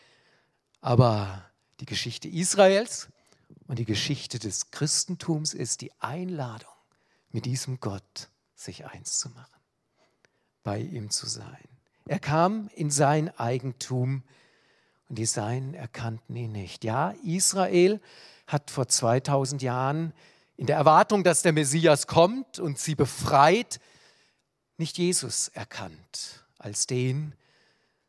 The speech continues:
der er, ja, der er ist. Dafür würde für uns in den Heidenvölkern eine Tür geöffnet, dass wir erkennen, verstehen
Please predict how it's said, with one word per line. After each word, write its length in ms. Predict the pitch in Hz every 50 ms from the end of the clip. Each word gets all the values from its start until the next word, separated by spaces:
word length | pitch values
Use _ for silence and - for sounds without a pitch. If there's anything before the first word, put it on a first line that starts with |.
| _ _ _ _ -
der 260 | 139 127 123 - 190
er, 560 | 185 139 123 120 117 120 117 117 117 117 117 - - _ _ _ _ _ _ _ _ _ _ _ _ _ _ _ _ _ _ _ _ _ _ _ _ _ _ _ _ _ _ _ _ _ _ _ _ _ _ _ _ _ _
ja, 140 | _ 113 101
der 220 | 110 120 123 139 151
er 180 | 139 143 -
ist. 540 | - 156 147 143 - - - - - - _ _ _ _ _ _ _ _ _ _ _ _ _ _ _ _ _ _ _ _ _ _ _ _ _ _ _ _ _
Dafür 300 | - 104 104 - 139 123
würde 180 | 120 135 131 131
für 140 | - - 165
uns 680 | 180 165 175 190 165 123 - - - - - - -
in 120 | - - 123
den 160 | 117 110 107
Heidenvölkern 640 | 117 123 143 147 139 117 - 110 101 - 110 104
eine 260 | - - 110 110 110 -
Tür 240 | - - 151 135
geöffnet, 680 | 131 - - - - 107 - - - - - _ - - _ _ _ _ _ _ _ _ _ _ _ _ _ _ _ _ _ _ _ _ _ _ _ _
dass 260 | - 110 - - -
wir 240 | 131 143 170 160 113 104 98 -
erkennen, 560 | - 110 - - 120 123 135 151 170 156 151
verstehen 800 | - - 117 101 - - - - 123 120 127 139 139 143 143 139